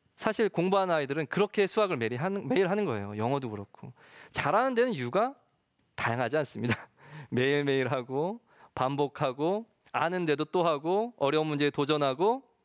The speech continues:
그런 것들을 즐겨 하기 때문에 그렇죠. 즐겨 한다고 했죠, 제가 지금. 즐겨 합니다.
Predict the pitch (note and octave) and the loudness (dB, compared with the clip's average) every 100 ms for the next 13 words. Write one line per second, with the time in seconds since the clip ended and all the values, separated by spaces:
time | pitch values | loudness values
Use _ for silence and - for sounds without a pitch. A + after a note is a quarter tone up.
0 | _ _ _ _ _ - G#3 B3 A3 G#3+ | _ _ _ _ _ 2 4 4 2 0
1 | - D#3 F3+ G#3 F3 A3 - G#3 F#3 F3 | 2 0 2 2 2 -4 0 2 2 0
2 | A2+ - G2+ - F3+ G3+ G#3+ G3 F#3+ D3+ | -2 -6 -10 0 2 4 4 2 0 0
3 | A2+ A2 A2 G#2 G#2 G#2 - _ _ _ | -2 -4 -6 -8 -10 -14 -18 _ _ _
4 | _ _ - D#3 D#3+ F3 F#3+ G3+ C3 - | _ _ -4 2 2 4 2 0 -4 -10